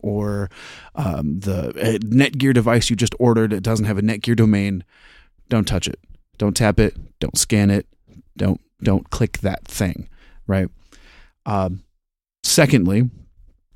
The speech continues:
because sometimes we use, uh, third-party services to create these Q R codes so we can track people who click them, they will use tracking links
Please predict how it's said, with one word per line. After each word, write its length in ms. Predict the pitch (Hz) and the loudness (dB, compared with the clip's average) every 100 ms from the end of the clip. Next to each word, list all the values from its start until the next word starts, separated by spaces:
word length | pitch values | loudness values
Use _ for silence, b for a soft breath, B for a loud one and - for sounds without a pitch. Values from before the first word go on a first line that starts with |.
| - - - 165 | -12 -10 -8 -6
because 340 | 135 139 143 | 0 4 4
sometimes 600 | - 139 - 123 123 113 | 6 4 4 4 4 2
we 100 | 117 | 4
use, 600 | 120 120 117 113 - - - - | 6 6 4 2 -2 -6 -10 -12
uh, 400 | 104 95 92 87 | -6 -6 -4 -6
third-party 640 | - 120 117 120 117 110 - - | -2 0 2 2 2 0 -4 -4
services 540 | - 110 98 - 104 | 0 0 0 -2 -4
to 80 | - | -4
create 200 | 117 107 | -4 -4
these 120 | 104 | -4
Q 240 | - 113 | -2 -2
R 80 | 101 | -2
codes 320 | - 107 95 | -2 -4 -2
so 80 | - | -4
we 60 | 90 | -6
can 100 | 90 | -8
track 380 | - 135 - - | -2 0 0 0
people 240 | 135 117 | 0 0
who 100 | 117 | -2
click 220 | - 139 | -4 -2
them, 240 | 143 139 135 B B B - | 0 0 -2 B B B -4
they 140 | 127 | 2
will 100 | 123 | 4
use 180 | 135 131 | 4 2
tracking 460 | - 151 147 101 92 | 2 0 0 0 0
links 400 | 95 - - | -2 -4 -8